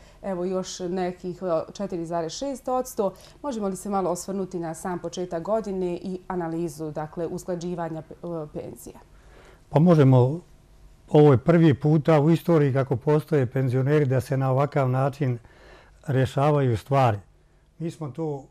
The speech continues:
Speaker 2: izborili zahvaljujući našim razgovorima i zadnjem sastanku koji je bio u vladi Federacije dvadeset šestog decembra prošle godine, gdje smo imali sastanak s premijerom,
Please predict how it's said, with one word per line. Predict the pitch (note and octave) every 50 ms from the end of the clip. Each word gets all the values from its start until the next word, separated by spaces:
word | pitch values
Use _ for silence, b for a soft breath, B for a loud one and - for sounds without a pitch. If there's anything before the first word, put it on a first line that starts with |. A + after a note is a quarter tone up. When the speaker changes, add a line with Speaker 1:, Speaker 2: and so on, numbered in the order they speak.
| _ _ _ _ _ _ _ -
Speaker 2:
izborili | C#3+ B2+ B2 A2+ C3+ D3+ D#3+ D#3 D#3 D3 C3+ A#2
zahvaljujući | B2+ B2 G#2+ B2+ C#3+ D3+ D3+ D3+ C#3+ B2+ A2+ - - B2+ B2+ B2+ B2+ _ -
našim | C#3 D3+ C#3+ B2+ - C#3+ B2+ B2
razgovorima | C3+ D3+ D3 C#3 D3 C#3+ C#3 C3+ C3+ C3+ C3 B2+
i | B2
zadnjem | A#2 C#3+ D3+ C#3 C#3 B2+ A2+
sastanku | - - D3 C3+ - D#3+ C#3+ A#2+ B2 A2 -
koji | - B2+ B2+
je | B2 A#2+
bio | B2 D3+ D3+ C#3+ C3 B2 A#2 b b b b b b b b b b
u | - B2+
vladi | A#2 C3 C3 C#3 D#3 C#3+ C#3+ A2
Federacije | B2+ B2+ A#2+ B2+ B2+ B2+ C#3 D3 C3+ - D3+ C3+
dvadeset | A2+ A2+ B2 C3 D3 C#3+ - - B2+ G#2+
šestog | - - D3+ D3 C#3+ A#2 - - B2 A2+
decembra | A2+ B2+ G#2 - C3+ B2+ B2+ C3+ B2+ B2 B2+ A#2 A2+ - _ -
prošle | C3+ B2 - - C3+ A#2+
godine, | G#2+ A#2 C3+ B2+ A#2+ A#2 A2 G2 F2+ - b b b b b b b b b b - _
gdje | - B2 A#2+
smo | - C#3+ C#3+
imali | C#3 C3 A2
sastanak | - C3+ C3 C3 - C3+ A#2 -
s | -
premijerom, | C3 A#2+ A#2+ B2 B2+ C#3+ D3 D3 C#3 B2+ B2+ B2+